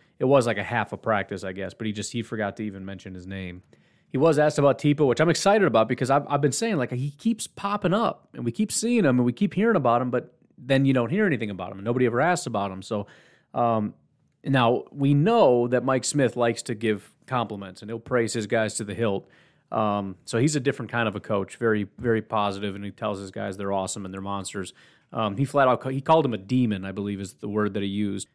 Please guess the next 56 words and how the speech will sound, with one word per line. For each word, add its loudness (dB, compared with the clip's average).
in 2
a 6
positive 4
way. -4
Um, -4
but 6
he 4
also 4
went 4
on 2
to -4
say 4
if 0
he 0
can -4
put -2
on 0
ten -6
more -2
pounds. -8
So 2
I've 2
mentioned 2
before 2
he's 2
way 4
too -4
small, -2
even -2
for, -2
like, 2
a -2
smaller 2
pass -2
rusher. 0
So 4
obviously 2
that 4
is 2
a 0
hindrance. -2
He -2
also 4
went 4
on 2
to -10
say 0
that -4
special -2
teams -8
is -8
gonna -6
be -4
important 0
for -6
him, -4